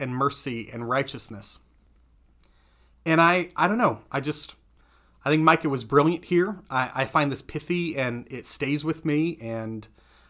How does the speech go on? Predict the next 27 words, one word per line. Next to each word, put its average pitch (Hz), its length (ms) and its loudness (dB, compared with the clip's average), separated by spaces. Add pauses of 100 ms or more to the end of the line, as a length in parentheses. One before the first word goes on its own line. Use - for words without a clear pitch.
I - 40 -16
find 151 200 2
it 151 60 -4
helpful. - 480 -4
And 135 180 -4
that, 139 260 0 (480)
that 151 200 -2
emphasis 175 580 0
on 123 280 -4
justice - 680 -2 (180)
and 120 180 -6
righteousness - 840 -6
and 113 180 -8
mercy 117 640 -4
and 113 140 -8
humility 117 640 -6 (440)
is, 120 520 -4 (100)
I 127 100 -2
think, 170 420 0
what 143 300 2
the 120 100 -4
prophets - 540 4
are 123 120 -8
calling 143 480 0
his 117 160 -8
people 156 320 -4
to 110 440 -4